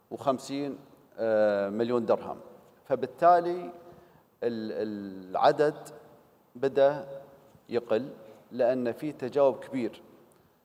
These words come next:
من، آه، من القطاع المصرفي والبنوك. وأنا أبى أذكر، آه،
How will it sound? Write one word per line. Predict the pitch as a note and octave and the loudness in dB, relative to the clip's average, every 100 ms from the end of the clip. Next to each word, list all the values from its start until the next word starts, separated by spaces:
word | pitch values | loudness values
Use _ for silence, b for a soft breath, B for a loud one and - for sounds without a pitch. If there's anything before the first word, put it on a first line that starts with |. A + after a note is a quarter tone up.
| _ | _
من، | G#2+ A#2+ A#2 A2 | -4 -2 0 -2
آه، | G#2 G2+ G2 F#2+ F#2+ - - _ _ _ | 0 0 -2 -4 -10 -18 -20 _ _ _
من | A#2 A#2 A2 | -4 -2 -4
القطاع | F#2 A#2+ C3 A2 | -4 2 4 6
المصرفي | A2+ A#2+ A#2 A#2 C#3 D#3 | 4 0 -2 -2 -6 -6
والبنوك. | A2 G#2 A2 B2+ D#3 - - - - _ _ _ _ _ _ A2 | -6 -4 -2 -4 -4 -14 -20 -20 -20 _ _ _ _ _ _ -12
وأنا | A2+ A#2+ A#2 D#3 D3+ | -4 0 2 4 4
أبى | D3+ | 6
أذكر، | D3 D#3+ - E3 D3+ - - | 2 0 0 0 -2 -8 -2
آه، | B2 A#2 A2 G#2+ G#2+ G#2+ | 2 4 4 4 2 0